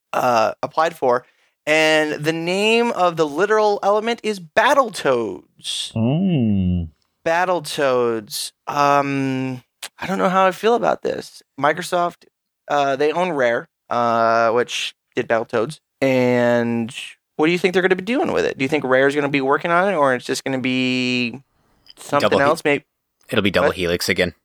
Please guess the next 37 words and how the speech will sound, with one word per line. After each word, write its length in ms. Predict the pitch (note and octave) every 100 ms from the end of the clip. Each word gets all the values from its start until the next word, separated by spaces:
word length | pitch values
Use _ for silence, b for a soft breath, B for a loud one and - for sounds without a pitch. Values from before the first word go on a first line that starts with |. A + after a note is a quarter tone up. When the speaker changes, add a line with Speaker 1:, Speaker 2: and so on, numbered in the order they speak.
| _
Speaker 1:
Double 200 | C#3 C#3
Helix? 420 | C3+ D3 D#3+ D#3+
What 100 | D3
was 120 | C3+ C#3
Double 200 | B2+ B2+
Helix? 360 | B2+ B2+ - -
Speaker 3:
Oh, 180 | A2+
because 280 | G#2 - C#3
they 120 | A#2
did 180 | A2 A2+
the 160 | G#2+ G2+
new 240 | B2+ G#2+
Killer 300 | F#2+ A#2 F#2+
Instinct. 460 | F#2 F#2 - F#2 - -
Like, 140 | A2
everyone 260 | A2 A2 G#2+
was 80 | G2+
begging 160 | C#3+
Speaker 1:
Oh, 220 | D3 D3 C3
Speaker 3:
for 100 | G2+
Speaker 1:
yeah, 140 | B2
Speaker 3:
Killer 160 | A2+ G#2
Speaker 1:
yeah, 60 |
yeah. 60 | G#2
Speaker 3:
Instinct 340 | A2+ A2+ G2+
for 100 | -
years, 420 | G#2 F#2+ G2+ G2+ G2
and 100 | F#2+
then 80 | F#2+
when 100 | F#2
they 80 |
finally 260 | F2+ F#2+ F2+
came 180 | - F#2
out 120 | F2
with 160 | F2+ -
it, 140 | F#2+ -
they 280 | F#2 F2+